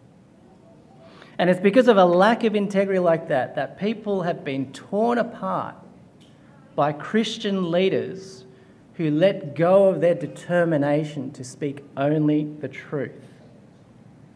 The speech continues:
And I'm equally sure that, like me, you sense in your heart that same potential and temptation to just loosen your grip ever so slightly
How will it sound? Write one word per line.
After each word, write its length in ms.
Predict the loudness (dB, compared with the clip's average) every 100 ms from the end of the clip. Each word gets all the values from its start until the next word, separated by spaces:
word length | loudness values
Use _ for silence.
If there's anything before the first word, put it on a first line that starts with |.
| -20 -20 -20 -20 -16 -2
And 100 | 2
I'm 140 | 4
equally 380 | 4 0 2 -2
sure 260 | 0 2 4
that, 160 | 2
like 340 | 2 2 0 -2
me, 140 | -2
you 300 | -2 -2 -2
sense 400 | -4 -4 -4 -4
in 140 | -4
your 200 | 0 0
heart 460 | 0 -2 -4 -6 -6
that 200 | -8 -8
same 360 | -10 -4 -4 -4
potential 640 | -8 -8 -6 -4 -6 -10
and 240 | -10 -10 -8
temptation 640 | -8 -8 -8 -10 -8 -10
to 60 | -8
just 240 | -10 -10 -20 -20 -16
loosen 560 | -8 -4 -2 -2 -2 0
your 120 | -2
grip 360 | -2 -4 -4 0
ever 260 | 2 2
so 280 | 0 0 -2
slightly 580 | -2 -4 -4 -4 -6 -12